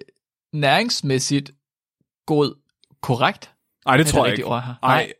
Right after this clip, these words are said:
Speaker 2: jeg tror, at mit næringsindhold er det samme som fløde.
Speaker 1: Men okay, så du smager af hønsespars, men du er lige så næringsrig som fløde.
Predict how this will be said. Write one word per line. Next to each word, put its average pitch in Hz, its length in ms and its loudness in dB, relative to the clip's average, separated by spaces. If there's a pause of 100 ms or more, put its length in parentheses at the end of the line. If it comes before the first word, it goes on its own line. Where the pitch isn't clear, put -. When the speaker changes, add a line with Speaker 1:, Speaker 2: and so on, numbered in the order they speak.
(100)
Speaker 2:
jeg 131 120 -2
tror, 165 280 2
at 127 220 2
mit 139 180 2
næringsindhold 135 560 2
er 98 120 -2
det 110 100 -4
samme 113 220 -4
som 110 180 0
fløde. 101 340 -2 (1300)
Speaker 1:
Men 143 280 2
okay, 160 240 2
så 123 140 -4
du 131 100 -4
smager 202 440 2
af 131 300 2
hønsespars, 147 720 -2
men 123 100 -2
du 127 100 -4
er 123 40 0
lige 147 100 2
så 143 100 -2
næringsrig 123 800 -2
som 127 140 -10
fløde. 87 300 -6